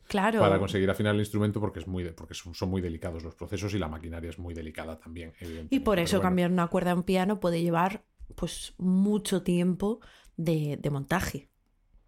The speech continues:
Speaker 2: Efectivamente. Ahora bien, llegamos,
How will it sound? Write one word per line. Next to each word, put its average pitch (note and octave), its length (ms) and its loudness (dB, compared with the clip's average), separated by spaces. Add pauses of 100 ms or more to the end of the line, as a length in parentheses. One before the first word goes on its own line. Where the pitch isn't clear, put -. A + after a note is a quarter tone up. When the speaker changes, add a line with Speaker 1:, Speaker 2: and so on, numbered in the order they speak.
(120)
Speaker 2:
Efectivamente. G2 840 4 (720)
Ahora G#3 220 12
bien, A#2 340 8
llegamos, C3+ 600 6